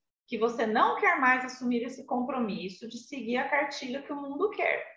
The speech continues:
E aí chega um momento que isso realmente vira um,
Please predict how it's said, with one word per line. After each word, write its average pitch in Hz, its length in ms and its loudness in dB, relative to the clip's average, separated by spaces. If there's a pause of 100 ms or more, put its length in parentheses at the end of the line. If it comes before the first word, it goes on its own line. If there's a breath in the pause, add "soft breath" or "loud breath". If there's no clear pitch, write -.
(760)
E 240 40 4
aí 277 180 6
chega 370 240 0
um 277 60 2
momento 269 400 2
que 320 100 -8
isso 311 160 -6
realmente 320 520 2 (160)
vira 302 220 -2
um, 349 200 -6